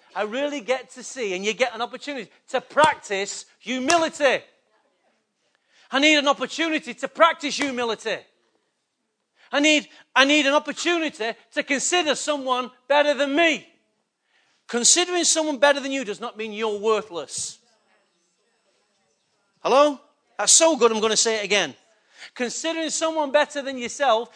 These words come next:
doesn't mean not, does not mean you're worthless. It just means in the great order of things, so what? I wait here another ten seconds.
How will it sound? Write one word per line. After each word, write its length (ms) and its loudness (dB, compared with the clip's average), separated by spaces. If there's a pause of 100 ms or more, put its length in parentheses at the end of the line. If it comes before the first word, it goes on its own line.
(140)
doesn't 260 -2
mean 200 4
not, 280 -2
does 200 -2
not 240 4
mean 200 2
you're 220 4
worthless. 480 4 (240)
It 140 -10
just 260 -4
means 320 0 (160)
in 140 2
the 80 2
great 280 6
order 300 2
of 100 -2
things, 440 -2
so 280 4
what? 380 0 (100)
I 80 2
wait 220 8
here 220 6
another 240 0
ten 260 -12
seconds. 640 -10